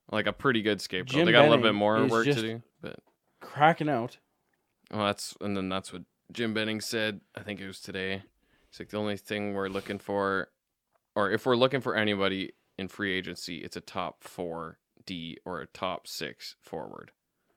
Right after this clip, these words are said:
Speaker 1: So basically, they're spending big if they're gonna get someone.
Speaker 2: Yeah, which obviously they're in on Myers.
Speaker 1: Yeah.
Speaker 2: Myers, reports have it that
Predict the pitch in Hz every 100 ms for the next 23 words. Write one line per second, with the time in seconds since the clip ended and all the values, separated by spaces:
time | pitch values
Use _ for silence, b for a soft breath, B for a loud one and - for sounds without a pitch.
0 | _ _ _ _ _ _ _ 82 82 90
1 | - - 80 78 - 104 92 87 87 85
2 | 80 87 - 90 87 87 82 - 64 64
3 | 73 101 _ _ - - 147 117 120 120
4 | 139 143 139 131 127 127 123 117 113 110
5 | 107 101 110 - _ _ _ - 60 -
6 | _ _ _ 131 139 147 147 147 135 127
7 | - _ _ _ _ - 147 135 156 175
8 | 180 - 131 135 127 107 - _ _ _
9 | _ _ _ _ 131 123 117